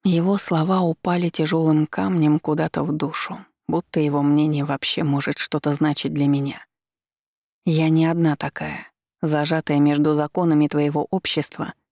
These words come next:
и реальностью, которую эти законы не замечают". Медленно поднялась я, тяжело дыша. "Ни черта ты не зажатая", — зарычал он.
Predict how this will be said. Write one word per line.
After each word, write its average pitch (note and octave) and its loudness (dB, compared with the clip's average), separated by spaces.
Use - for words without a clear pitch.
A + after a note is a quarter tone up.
и F3 4
реальностью, D3 0
которую D#3+ 0
эти D3+ 0
законы D3+ 0
не D3+ 6
замечают". D3 -2
Медленно C#3+ 2
поднялась C#3+ 0
я, E3 0
тяжело C#3+ -2
дыша. C#3 -4
"Ни D3+ 2
черта D#3 -2
ты D3 -2
не C#3+ 4
зажатая", — C#3+ -4
зарычал C#3+ -4
он. C#3 -14